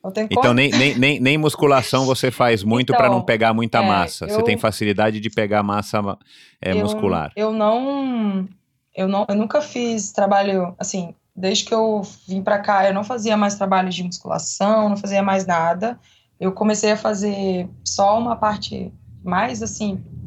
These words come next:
Speaker 1: fisioterápica do que propriamente, é, trabalho de força, assim, e tal.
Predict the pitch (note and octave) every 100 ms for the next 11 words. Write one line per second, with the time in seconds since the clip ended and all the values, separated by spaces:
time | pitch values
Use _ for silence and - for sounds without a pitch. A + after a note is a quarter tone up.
0 | - - A#3+ A#3 A3+ F#3+ F3+ G#3+ - A#3+
1 | G#3 G3 - G#3 G3+ G3+ F#3+ G3 F#3 F3+
2 | F#3+ - G3 F3+ E3 D#3+ - _ _ -
3 | E3 E3 D#3+ E3+ E3+ E3+ F3 E3+ - -
4 | E3+ F3 F#3+ - - - - F3 E3 -
5 | D#3+ E3+ A3+